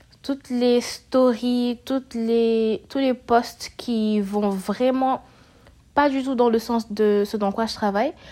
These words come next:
surtout si ce do-, ce dans quoi je travaille, ce sont les réseaux sociaux, je vais essayer de limiter les, le contenu qui n'a rien à voir avec le contenu que j'essaie de proposer. Parce que déjà,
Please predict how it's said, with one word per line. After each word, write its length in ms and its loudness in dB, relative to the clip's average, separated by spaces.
surtout 380 0
si 340 0
ce 140 -4
do-, 220 -2
ce 360 4
dans 220 -2
quoi 180 0
je 80 -2
travaille, 340 0
ce 140 -4
sont 220 -2
les 120 2
réseaux 240 0
sociaux, 480 -2
je 120 -6
vais 160 4
essayer 360 0
de 120 0
limiter 640 0
les, 800 0
le 140 0
contenu 480 -2
qui 120 -12
n'a 140 -2
rien 220 -4
à 100 0
voir 260 -4
avec 180 -8
le 80 -8
contenu 400 -6
que 100 -6
j'essaie 300 -4
de 80 -10
proposer. 520 -10
Parce 140 -4
que 80 2
déjà, 500 4